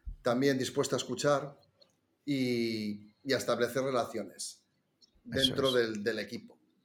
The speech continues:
Speaker 1: Porque esto es
Speaker 2: Mm.
Speaker 1: un trabajo en equipo. Esto es un trabajo en
Speaker 2: Mm.
Speaker 1: equipo. Y esa visión arcaica, eh, típica del
Speaker 2: Sí.
Speaker 1: director,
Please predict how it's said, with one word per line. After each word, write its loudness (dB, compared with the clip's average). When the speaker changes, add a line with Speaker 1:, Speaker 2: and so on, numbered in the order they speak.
Speaker 1:
Porque -10
esto -2
es -4
Speaker 2:
Mm. -2
Speaker 1:
un -2
trabajo 0
en -4
equipo. -8
Esto -4
es -4
un -8
trabajo -2
en -2
Speaker 2:
Mm. -4
Speaker 1:
equipo. -6
Y -2
esa 6
visión 6
arcaica, 6
eh, 4
típica 4
del -2
Speaker 2:
Sí. -8
Speaker 1:
director, 4